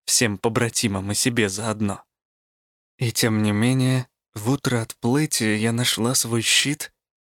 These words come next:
липким и бурым от щедро политой крови. Кто сотворил? Я кинулась с благодарностями к Блуду,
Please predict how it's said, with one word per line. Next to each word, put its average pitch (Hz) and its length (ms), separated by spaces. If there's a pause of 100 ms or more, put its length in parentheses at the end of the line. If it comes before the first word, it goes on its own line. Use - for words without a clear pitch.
(120)
липким 139 840 (180)
и - 80
бурым 107 840 (360)
от 110 160
щедро 127 600 (100)
политой 117 540
крови. 110 680 (1000)
Кто - 560
сотворил? 120 760 (1300)
Я 139 280
кинулась 135 520
с 120 180
благодарностями 123 960
к 110 100
Блуду, 131 600